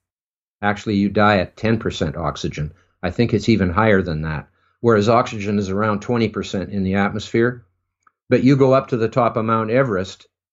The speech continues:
and you've gotta be a Sherpa who's been doing it for their whole life before you can breathe up there su-, and successfully live. So th-, th-, th-, these are true truisms about life,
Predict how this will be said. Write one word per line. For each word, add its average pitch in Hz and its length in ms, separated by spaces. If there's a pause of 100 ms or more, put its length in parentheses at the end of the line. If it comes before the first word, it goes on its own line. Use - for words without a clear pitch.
(320)
and 107 160
you've 120 160
gotta 123 240
be 110 160
a 92 80
Sherpa 107 640
who's 101 180
been 101 200
doing 123 320
it 104 100
for 104 160
their 98 160
whole 107 240
life 120 320
before 98 260
you 92 140
can 95 160
breathe 113 320
up - 180
there 60 300 (220)
su-, - 260
and 95 160
successfully 92 680
live. 92 380 (480)
So 113 300
th-, 117 300 (280)
th-, - 220
th-, 123 180
these 131 300
are 117 220
true 151 420
truisms 107 760
about 110 280
life, 123 420